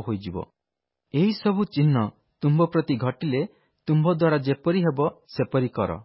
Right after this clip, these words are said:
କାରଣ ପରମେଶ୍ୱର ତୁମ୍ଭ ସଙ୍ଗରେ ଅଛନ୍ତି। ମାତ୍ର ତୁମ୍ଭେ ମୋର ଆଗେ ଗିଲଗଲକୁ ଯିବ। ଆଉ ଦେଖ, ମୁଁ ହୋମ ବଳି ଉତ୍ସର୍ଗ କରିବାକୁ ଓ ମଙ୍ଗଳାର୍ଥକ ବଳିଦାନ କରିବାକୁ ତୁମ୍ଭ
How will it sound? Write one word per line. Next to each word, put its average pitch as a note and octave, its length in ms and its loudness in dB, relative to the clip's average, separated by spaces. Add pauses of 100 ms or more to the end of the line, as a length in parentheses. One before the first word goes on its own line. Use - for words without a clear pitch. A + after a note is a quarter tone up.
(600)
କାରଣ C#3 160 2
ପରମେଶ୍ୱର E3 640 0
ତୁମ୍ଭ C3+ 260 -2
ସଙ୍ଗରେ B2 460 0
ଅଛନ୍ତି। G#2 440 -4 (680)
ମାତ୍ର C3+ 220 -2 (160)
ତୁମ୍ଭେ E3 320 2 (420)
ମୋର C3+ 300 2 (140)
ଆଗେ B2 300 0
ଗିଲଗଲକୁ C#3+ 640 0
ଯିବ। A#2 240 -4 (520)
ଆଉ A2+ 140 0
ଦେଖ, D#3+ 300 -6 (460)
ମୁଁ D3 140 2
ହୋମ D#3 300 0
ବଳି F#3 280 0
ଉତ୍ସର୍ଗ D#3 460 -2
କରିବାକୁ C3+ 520 -2 (480)
ଓ B2+ 80 4
ମଙ୍ଗଳାର୍ଥକ E3 800 0
ବଳିଦାନ D3 540 2
କରିବାକୁ B2+ 440 -2
ତୁମ୍ଭ C3 240 -2